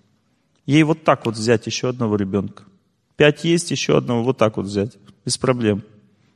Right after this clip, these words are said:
Почему? Потому что у неё сердце настолько сильно любит детей, что она, м, у неё уже все дети её родные. То есть она берёт ребёнка, видит, всё, он ей как сын.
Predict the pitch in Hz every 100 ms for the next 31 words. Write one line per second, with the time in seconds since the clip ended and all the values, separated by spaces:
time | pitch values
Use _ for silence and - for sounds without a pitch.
0 | _ 131 - 185 160 151 151 - 147 156
1 | 147 - 170 156 147 139 139 180 170 147
2 | - 151 131 120 113 - - - 131 131
3 | 107 110 117 123 104 98 - - _ -
4 | - 131 135 151 151 135 117 - - -
5 | - - - - 73 98 139 143 160 165
6 | 151 147 - 165 147 160 135 123 127 117
7 | 117 107 101 92 - - 101 - 127 135
8 | 123 147 170 160 143 147 131 135 151 143
9 | 113 - 120 110 107 113 110 113 - -
10 | 101